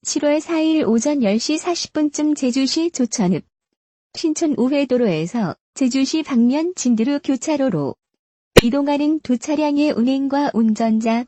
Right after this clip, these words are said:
폭행 모습이 고스란히 담겼다. 해당 영상을 보면 신촌에서 제주시 방향으로 일 차선의 회색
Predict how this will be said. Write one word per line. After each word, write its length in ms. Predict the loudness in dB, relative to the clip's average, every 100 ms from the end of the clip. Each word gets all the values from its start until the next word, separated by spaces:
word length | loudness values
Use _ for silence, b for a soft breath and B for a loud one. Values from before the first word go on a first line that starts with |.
| -6
폭행 420 | -6 -2 -2 0
모습이 460 | -2 -4 -4 -2
고스란히 680 | -2 -2 -2 0 0 0 -2
담겼다. 720 | -2 -2 -2 -2 -6 -10 -10 -14 _ _ _ _ _ _ -4
해당 320 | 0 0 0
영상을 500 | 0 0 -2 -2 -2
보면 520 | 0 0 2 0 -2 -6 _ -6
신촌에서 760 | -4 -2 0 0 0 0 0
제주시 500 | 0 0 0 0 -2
방향으로 640 | 0 0 2 2 0 -2 -6 _ _ _ _ _ _
일 200 | 0 0
차선의 540 | 0 -2 0 0 0 0
회색 320 | -2 0 -4